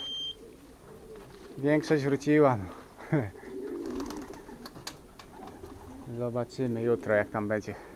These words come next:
No jutro troszkę będzie chyba wzmożony trening. Troszkę ominę jedną odległość, ale zobaczymy, jak to tam będzie, no.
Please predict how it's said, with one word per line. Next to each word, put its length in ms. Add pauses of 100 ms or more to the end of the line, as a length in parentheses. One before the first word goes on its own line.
(140)
No 100
jutro 240
troszkę 360 (720)
będzie 400
chyba 260
wzmożony 440 (120)
trening. 300 (1120)
Troszkę 340
ominę 300
jedną 300
odległość, 680
ale 180
zobaczymy, 440
jak 120
to 100
tam 200
będzie, 280
no. 100